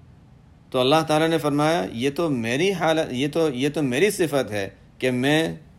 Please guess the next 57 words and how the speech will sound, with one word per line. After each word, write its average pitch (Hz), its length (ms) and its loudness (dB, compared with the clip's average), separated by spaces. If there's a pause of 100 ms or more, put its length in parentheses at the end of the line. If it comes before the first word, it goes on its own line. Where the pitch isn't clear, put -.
(280)
کسی 135 280 -4
کے 127 80 -2
ساتھ 123 240 0
اس 123 100 -6
طرح 127 180 -4
کا 123 120 -4
سلوک 135 360 -4
کروں۔ 135 260 0
ہم 160 320 0
اس، - 360 -6
اس 156 200 -4
معاملے، 139 380 2
اس 143 160 -4
جو 143 160 2
معاملہ 139 280 2
یہ 135 220 2
میری 147 200 2
مخلوق 135 340 -2
کے 147 80 0
ساتھ 135 240 0
کر 123 120 2
رہا 117 140 2
تھا، 139 200 -2 (360)
میں 113 240 -2
تو 165 160 -2
اس 151 80 -4
سے 160 160 -2
زیادہ 180 260 2
مستحق 160 460 0
ہوں 160 100 0
کہ 156 80 -4
اس 151 140 -2
کے 147 100 -6
ساتھ 143 200 0
یہ 139 60 0
معاملہ 127 260 0
کروں۔ 113 240 -6 (240)
چلو 139 160 0
اس 131 120 0
کو 123 100 -4
جنت 110 300 -6
کے 113 60 -8
لیے 104 100 -6
فیصلہ، 87 260 -10 (100)
جنت 117 220 -6
کا 110 80 -8
فیصلہ 104 280 -6
اس 92 120 -8
کے 95 80 -8
حق 87 180 -12
میں 82 100 -12
کر 76 140 -12
دو۔ - 120 -18 (1400)
بہت 120 260 -4
اہم 160 220 -2
چیز 113 260 -10
ہے۔ - 80 -20